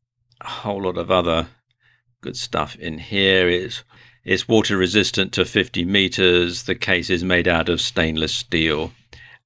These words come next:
and so on. Then we have the iFit Link,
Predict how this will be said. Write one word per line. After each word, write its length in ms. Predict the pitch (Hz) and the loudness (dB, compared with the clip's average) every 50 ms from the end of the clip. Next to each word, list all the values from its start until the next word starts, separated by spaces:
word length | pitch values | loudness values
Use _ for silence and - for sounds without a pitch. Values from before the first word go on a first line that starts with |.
| _ _ | _ _
and 340 | 82 80 76 73 76 73 73 | -2 0 0 0 -2 -2 -4
so 380 | - - 101 87 80 78 76 - | -2 0 2 2 2 2 0 -2
on. 380 | - - - - 117 123 123 - _ _ _ _ _ _ _ _ - - _ - - - - - - - - - _ _ - - - - - _ _ _ _ _ _ _ _ _ _ - - - _ _ | -4 -6 -4 -4 -4 -6 -6 -10 _ _ _ _ _ _ _ _ -20 -20 _ -20 -20 -20 -20 -20 -20 -20 -20 -20 _ _ -20 -20 -20 -20 -20 _ _ _ _ _ _ _ _ _ _ -20 -20 -20 _ _
Then 140 | - 165 170 | -4 -2 2
we 120 | 165 165 139 | 2 2 4
have 340 | 131 147 143 135 120 123 | 4 2 2 2 0 -2
the 420 | 123 131 131 127 123 120 127 123 - | 0 2 4 6 6 4 4 0 -2
iFit 540 | 131 123 120 120 117 - - 117 101 95 - - - | 0 2 2 2 0 -2 -4 -4 -2 -2 -4 -6 -8
Link, 560 | 90 85 85 101 131 147 - - - - - | -6 -2 -2 -2 -2 -2 -6 -10 -16 -20 -20